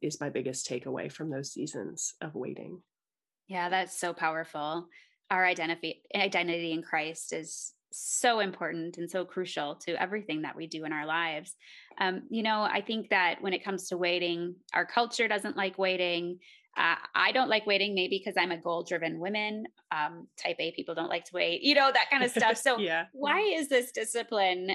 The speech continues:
Speaker 2: of just taking that time to wait and rest in the Lord so difficult for us?
Speaker 1: <laughs>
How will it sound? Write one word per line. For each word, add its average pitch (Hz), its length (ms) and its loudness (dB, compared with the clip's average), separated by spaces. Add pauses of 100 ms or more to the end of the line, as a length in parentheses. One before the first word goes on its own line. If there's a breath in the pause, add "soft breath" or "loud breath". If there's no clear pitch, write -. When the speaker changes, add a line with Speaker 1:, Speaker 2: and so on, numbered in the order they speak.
(180)
Speaker 2:
of 214 160 2
just - 360 -6 (560)
taking 285 340 -2
that 240 140 0
time 190 280 0
to 190 140 -2
wait 170 420 0
and 170 180 -4
rest 170 320 0
in 160 100 -4
the 160 80 -4
Lord 160 360 -4
so - 500 2
difficult 180 600 0
for - 200 -4
us? - 400 -4 (320 loud breath)
Speaker 1:
<laughs> 175 80 -4